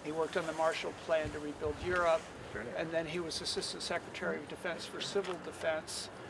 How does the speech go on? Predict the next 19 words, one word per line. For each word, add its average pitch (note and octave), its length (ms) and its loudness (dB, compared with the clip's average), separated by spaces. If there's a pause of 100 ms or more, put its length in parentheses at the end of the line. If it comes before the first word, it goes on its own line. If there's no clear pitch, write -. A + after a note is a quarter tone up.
(200)
during F3 200 -2
the D#3 80 0
Kennedy D#3 420 0
administration. C#3+ 760 -2 (400)
Um, C#3 360 -6 (640)
right E3+ 260 8
after, D#3 520 4 (340)
he, F3 220 -2
I D#3+ 100 4
think D#3+ 220 -8
he, D#3 180 -6 (240)
sixty, - 400 -2
sixty-one, D#3+ 640 2
around F3+ 220 2
the E3+ 60 -4
time E3+ 220 -2
I E3+ 60 2
was D#3+ 140 -2
born. G#3+ 260 10